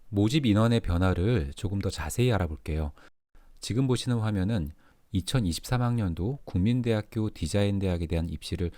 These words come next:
분석했던 영상입니다. 국민대학교의 경우 수시 모집에서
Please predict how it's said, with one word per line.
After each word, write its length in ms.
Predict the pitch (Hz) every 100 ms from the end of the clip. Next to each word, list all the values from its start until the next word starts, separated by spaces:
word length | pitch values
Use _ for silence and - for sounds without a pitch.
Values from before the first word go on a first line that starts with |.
| - -
분석했던 560 | 92 87 95 95 - 87
영상입니다. 720 | 73 80 95 76 71 71 - - - _ -
국민대학교의 800 | 107 135 156 147 135 - 127 110
경우 380 | 80 104 80 80 -
수시 340 | - 175 185
모집에서 680 | 160 120 87 80 127 101